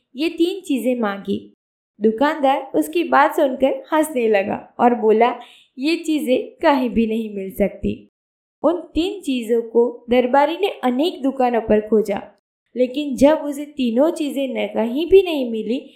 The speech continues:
तो निराश होकर दरबार में लौट आया। उसने बादशाह अकबर को आकर बताया, "ये तीनों चीज़ें किसी भी कीमत पर कहीं भी नहीं मिल सकती।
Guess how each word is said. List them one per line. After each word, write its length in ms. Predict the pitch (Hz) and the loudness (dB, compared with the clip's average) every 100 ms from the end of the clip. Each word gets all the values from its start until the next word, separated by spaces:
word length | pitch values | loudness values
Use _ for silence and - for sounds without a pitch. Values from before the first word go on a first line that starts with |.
| _ _ | _ _
तो 80 | 320 | -6
निराश 480 | 302 240 233 320 320 | -2 2 6 6 6
होकर 240 | 269 262 | 2 2
दरबार 460 | 254 220 202 214 214 | 2 0 0 -2 -2
में 120 | 214 | -6
लौट 280 | 202 185 185 | -6 -6 -6
आया। 340 | 185 180 - _ _ _ _ _ - | -6 -8 -10 _ _ _ _ _ -2
उसने 280 | 262 330 349 | 0 0 2
बादशाह 520 | 240 202 - 277 294 | 4 4 2 0 0
अकबर 300 | 285 208 208 | 0 0 0
को 180 | 214 294 | 2 0
आकर 480 | - - 214 220 202 | 0 -4 -2 -2 -2
बताया, 480 | 190 180 196 - - _ _ _ - | -2 -2 -4 -4 -12 _ _ _ -4
"ये 100 | 214 | -2
तीनों 360 | 302 240 254 | 0 0 0
चीज़ें 460 | 302 302 226 302 - | 0 0 0 -4 -6
किसी 320 | - 254 285 | -4 -2 0
भी 120 | 330 | 0
कीमत 500 | 349 320 269 254 240 - | 0 -4 -2 -2 0 0
पर 120 | 226 | 0
कहीं 420 | 226 - 311 339 | -2 2 2 2
भी 160 | 302 302 | 0 -2
नहीं 280 | 294 277 233 | -2 -4 -2
मिल 220 | 220 220 | -2 -2
सकती। 360 | 208 - 208 | -2 -2 -8